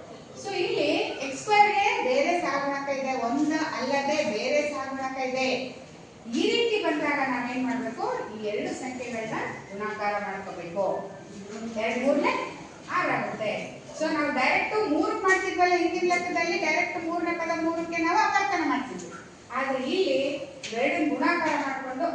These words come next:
ಆರು, ಆರು ಒಂದ್ಲೆ ಆರು. So ಇಲ್ಲಿ ಎರಡು ಮೂರ್ಲೆ ಆರು ಕೂಡ ಬರುತ್ತೆ, ಆರು ಒಂದ್ಲೆ ಆರು ಕೂಡ ಬರುತ್ತೆ. ಇವೆರಡರಲ್ಲಿ ನಾವು ಯಾವ್ದು ತಗೋಬೇಕಪ್ಪ? ಇವೆರಡರಲ್ಲಿ ನಾವು ಯಾವ್ದು ತಗೋಬೇಕು?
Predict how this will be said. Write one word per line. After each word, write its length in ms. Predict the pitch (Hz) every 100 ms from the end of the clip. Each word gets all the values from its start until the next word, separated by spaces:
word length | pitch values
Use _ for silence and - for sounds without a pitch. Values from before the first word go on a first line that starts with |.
| 240
ಆರು, 180 | 240 - - - 240
ಆರು 140 | 254 262
ಒಂದ್ಲೆ 200 | 262 294 247 247 - - - 180
ಆರು. 200 | 170 151 - - - -
So 60 | 427 466
ಇಲ್ಲಿ 200 | 466 494 679 - - - 285
ಎರಡು 200 | 370 453 453
ಮೂರ್ಲೆ 260 | 466 466 415
ಆರು 160 | 403 392 392
ಕೂಡ 80 | 381 349
ಬರುತ್ತೆ, 360 | 330 - 277 262 - - - - - - - - - - - - - - - - 208 - 285
ಆರು 160 | 392 415 415
ಒಂದ್ಲೆ 200 | 403 381 349
ಆರು 140 | 359 339
ಕೂಡ 100 | 339 359 320 - - - 226 214 - -
ಬರುತ್ತೆ. 420 | 247 226 214 208 196 - - - - - - 403
ಇವೆರಡರಲ್ಲಿ 580 | 453 392 403 440 415 -
ನಾವು 140 | 381 339
ಯಾವ್ದು 180 | 330 339 311
ತಗೋಬೇಕಪ್ಪ? 520 | 269 254 240 - 196 - - - - - - - - - - - - - - - - - - - - - - - - 277
ಇವೆರಡರಲ್ಲಿ 480 | 330 359 302 330 349
ನಾವು 120 | 339 269
ಯಾವ್ದು 200 | 254 240
ತಗೋಬೇಕು? 460 | 233 196 180 170